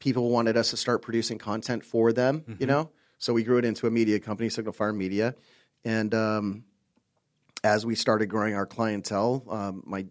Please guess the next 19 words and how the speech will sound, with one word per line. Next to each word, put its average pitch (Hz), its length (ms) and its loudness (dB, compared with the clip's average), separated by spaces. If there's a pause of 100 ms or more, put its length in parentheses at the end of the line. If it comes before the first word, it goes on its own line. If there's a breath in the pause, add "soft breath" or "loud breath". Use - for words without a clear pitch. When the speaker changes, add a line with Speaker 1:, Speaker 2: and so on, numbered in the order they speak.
(120)
Speaker 1:
my 101 160 -6
disenchantment 101 800 -6 (260)
of 90 320 -8
being 101 200 -6
associated 101 540 -2
with 92 160 -4 (320)
the 113 80 -4
university 92 600 -4
was 87 260 -8
increasing. 101 600 -8 (800 soft breath)
And, 104 260 -6
um, 95 540 -4 (240)
you 113 60 -6
know, 104 220 -8 (200)
six, - 560 -2 (140)
seven 117 360 0
months 123 280 0
ago, 107 400 2 (680)
uh, 101 440 0